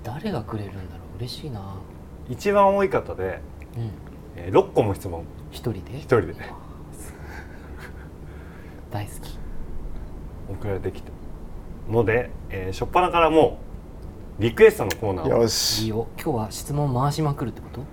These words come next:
Speaker 2: そうです。
Speaker 1: いいね。
Speaker 2: 何個答えられるか分かんないですけど。
Speaker 1: 瞬発力ね。
Speaker 3: はい。
Speaker 2: はい。
Speaker 3: で、
Speaker 2: で、本日もですね、
Speaker 1: はい。
Speaker 3: お。
Speaker 2: えー、準備してきました。
Speaker 1: <laughs> 出た。
Speaker 3: 今日も？
Speaker 2: はい。
Speaker 1: 寝ろ。
Speaker 2: <laughs> 今日は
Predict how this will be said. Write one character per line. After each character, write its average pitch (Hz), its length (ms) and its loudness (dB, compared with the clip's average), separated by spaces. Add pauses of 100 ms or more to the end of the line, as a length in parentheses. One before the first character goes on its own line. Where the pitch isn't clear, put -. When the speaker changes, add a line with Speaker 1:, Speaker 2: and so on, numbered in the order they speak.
Speaker 2:
そ - 240 2
う 117 40 6
で - 40 -2
す。 - 180 -12
Speaker 1:
い 110 120 -8
い - 20 -10
ね。 113 60 0
Speaker 2:
何 127 160 6
個 - 140 -10
答 98 180 0
え 98 40 2
ら 101 60 2
れ 98 80 2
る 92 60 -2
か - 80 -10
分 80 60 -8
か 92 40 -4
ん 92 60 -4
な 87 60 -6
い - 20 -10
で - 60 -12
す - 40 -12
け - 60 -12
ど。 - 60 -12 (520)
Speaker 1:
瞬 - 320 -6
発 151 160 0
力 - 180 -6
ね。 - 120 -12 (360)
Speaker 3:
は 113 120 2
い。 107 80 -2 (320)
Speaker 2:
は 98 80 -4
い。 80 80 -8 (400)
Speaker 3:
で、 120 60 6
Speaker 2:
で、 127 180 8 (800)
本 381 120 8
日 190 140 6
も 87 80 -2
で 82 60 -6
す - 100 -10
ね、 - 140 -6 (180)
Speaker 1:
は - 80 -6
い。 120 80 -4 (300)
Speaker 3:
お。 131 240 10 (160)
Speaker 2:
え 90 240 0
ー、 - 40 0
準 175 100 12
備 123 120 8
し 135 60 4
て 131 60 8
き - 60 2
ま - 80 0
し - 60 -6
た。 - 120 -6
Speaker 1:
<laughs> - 60 -10
出 120 180 2
た。 - 240 -6 (1080)
Speaker 3:
今 131 120 10
日 123 40 10
も？ 104 160 4 (180)
Speaker 2:
は 110 140 4
い。 - 80 0 (760)
Speaker 1:
寝 117 200 4
ろ。 117 160 2 (1040)
Speaker 2:
<laughs> - 100 2 (1800)
今 117 120 0
日 92 40 0
は 73 120 -2